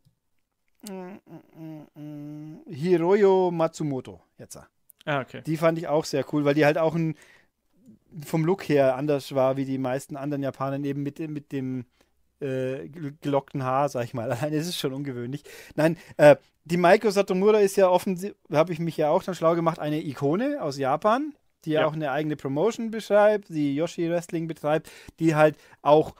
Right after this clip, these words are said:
Speaker 1: eben nicht so ein junges, hübsches Ding ist quasi, sondern halt eine reife Frau, die Power ausstrahlt, obwohl sie auch natürlich nicht die größte Statur hat, aber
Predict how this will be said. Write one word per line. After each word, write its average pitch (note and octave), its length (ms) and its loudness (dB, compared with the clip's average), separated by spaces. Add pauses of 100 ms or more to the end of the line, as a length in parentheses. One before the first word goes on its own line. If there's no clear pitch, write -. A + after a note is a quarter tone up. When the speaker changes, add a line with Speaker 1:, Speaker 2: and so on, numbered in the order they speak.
(160)
Speaker 1:
eben D#3 300 2
nicht - 260 -4
so G3+ 100 2
ein F#3+ 160 2
junges, G3+ 360 -2
hübsches A3 360 -8
Ding G#3+ 220 -4
ist A3 200 -6
quasi, F#3 360 2
sondern E3+ 360 -2
halt D#3 180 0
eine D3+ 340 2 (300)
reife F3+ 420 0
Frau, E3+ 480 2
die F3 500 -8 (380)
Power C#3 480 0
ausstrahlt, C3 520 -6
obwohl C#3 280 -2
sie D#3+ 140 0
auch D3 380 0
natürlich - 520 -6 (600)
nicht F#3 260 0
die E3+ 80 -8
größte F#3+ 380 0
Statur G3 460 0
hat, A3 260 -4 (480)
aber D3 360 6